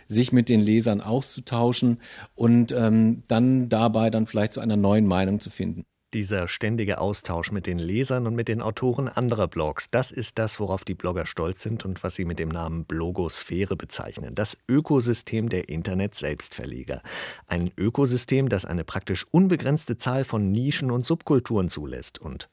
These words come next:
Speaker 2: darin unterscheiden sie sich dann doch recht deutlich von den Selbstverlegern der siebziger,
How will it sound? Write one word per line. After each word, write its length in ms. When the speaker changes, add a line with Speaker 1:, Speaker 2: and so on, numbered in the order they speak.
Speaker 2:
darin 380
unterscheiden 500
sie 120
sich 220
dann 220
doch 220
recht 260
deutlich 380
von 140
den 140
Selbstverlegern 760
der 100
siebziger, 480